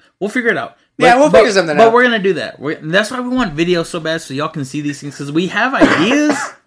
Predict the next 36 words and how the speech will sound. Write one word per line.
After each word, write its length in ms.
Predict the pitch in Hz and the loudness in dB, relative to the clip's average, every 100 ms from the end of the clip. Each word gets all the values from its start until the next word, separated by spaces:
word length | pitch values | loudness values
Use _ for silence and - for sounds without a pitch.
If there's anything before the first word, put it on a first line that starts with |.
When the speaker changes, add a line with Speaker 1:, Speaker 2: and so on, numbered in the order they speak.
| _ _ _ _ _ - | _ _ _ _ _ -10
Speaker 2:
But 260 | 160 202 | 2 4
Speaker 1:
It's 60 | 208 | 4
Speaker 2:
it, 60 | 202 | 2
Speaker 1:
just 20 | 208 | 0
Speaker 2:
it 80 | 196 | 2
requires 560 | 208 202 214 233 214 190 | 2 2 2 2 2 2
us 240 | 185 185 | 0 -2
to 160 | - 156 | -6 -6
literally 360 | 160 170 180 175 | -4 -2 -2 -4
Speaker 1:
Yeah, 80 | 170 | -4
Speaker 2:
be 160 | 170 | -2
on 100 | 160 | -2
Speaker 1:
like, 60 | 147 | -2
Speaker 2:
video. 340 | 165 139 123 | -4 -2 -2
Speaker 1:
on 160 | 180 180 | -2 -4
video, 300 | 196 226 214 | -4 -2 -4
it's 80 | 185 | -6
just 160 | 196 | -12
so 100 | 143 | -12
much 180 | 113 - | -14 -16
better. 360 | 104 87 104 _ _ _ _ - | -16 -16 -16 _ _ _ _ -6
All 80 | 156 | -4
right, 80 | |
what's 180 | 147 180 | -2 -2
your 120 | 233 | -2
Speaker 2:
Yeah. 60 | 202 | -4
Speaker 1:
next 180 | 202 - | -6 -8
question? 380 | - 165 - 131 | -8 -8 -8 -10
What's 120 | 127 | -6
your 60 | 147 | -6
next 140 | 143 | -8
Speaker 2:
No, 60 | 160 | -8
Speaker 1:
question? 200 | 151 170 | -6 -6
Speaker 2:
that 20 | |
was 120 | 170 165 | -8 -10
it. 220 | 175 | -12